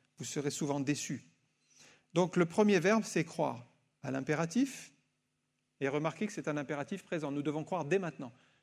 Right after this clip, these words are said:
Deuxième verbe, c'est vous l'avez reçu.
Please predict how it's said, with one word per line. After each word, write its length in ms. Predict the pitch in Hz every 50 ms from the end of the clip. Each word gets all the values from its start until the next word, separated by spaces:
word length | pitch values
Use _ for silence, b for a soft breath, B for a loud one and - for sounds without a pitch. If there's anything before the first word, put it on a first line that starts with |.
| b b
Deuxième 560 | 139 175 220 190 175 208 202 185 139 117 120 - - _ _ _ _ _ _ _ _ -
verbe, 320 | 120 127 180 220 233 214
c'est 480 | 175 - - - 180 196 233 294 - - _ _ _ _ _ _ _ _ - -
vous 160 | 131 175 220
l'avez 400 | 220 202 190 165 147 208 294 311
reçu. 560 | 269 240 233 - - - 220 196 156 123